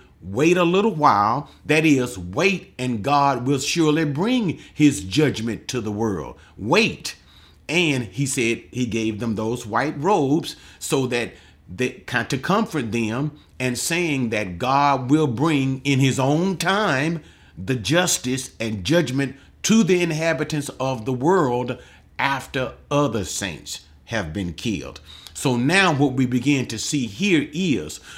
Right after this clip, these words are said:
by the moving of this particular angel, not the seven, but another one, here is the response of God at this time to the prayers of the saints in asking for judgment. And that's what we see here.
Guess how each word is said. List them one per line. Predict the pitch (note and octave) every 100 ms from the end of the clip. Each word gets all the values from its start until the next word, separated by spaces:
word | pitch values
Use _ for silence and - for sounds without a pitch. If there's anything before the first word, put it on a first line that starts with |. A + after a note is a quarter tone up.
| -
by | A#2+ B2+
the | G2+
moving | G#2 D3 A3 G#3 D3 C3+ B2+
of | B2+ A2
this | E3+ F#3
particular | - B2 - - G#3+ C#3 A2+ -
angel, | A2+ A2 G2 G#2 G#2+ - -
not | G2+ B2+
the | F3
seven, | D#3+ G3+ D3+ A#2+ G2
but | A2
another | C3+ F3 G#3 D#3
one, | A#2 A2+ G2+ A2+ C#3 - - - - _
here | F3+ G3 F3
is | D3+ C#3+ -
the | B2
response | A2 G#2 - - D#3 F3 F3+ E3 -
of | G#2+ F#2+
God | D3 F3 D#3 C3+
at | C#3 C3+
this | - D#3 C#3+
time | - F#3 E3 A#2+ A#2+ B2+ - - _ -
to | G#3+ A3
the | D3
prayers | C3 - E3 F3 F3 C3+ C3 C3 -
of | B2+ G#2+
the | A#2+
saints | A#2 - D3 B2 F#2 - - -
in | C3 C3
asking | C3 C#3+ C3+ - A#2
for | G#2+ -
judgment. | G#2 D#2+ C#3+ A#2+ F2 D2+ -
And | - A2+
that's | C3 C#3
what | C3 A2+
we | A#2
see | - A#2+
here. | G#2 C3+ D2+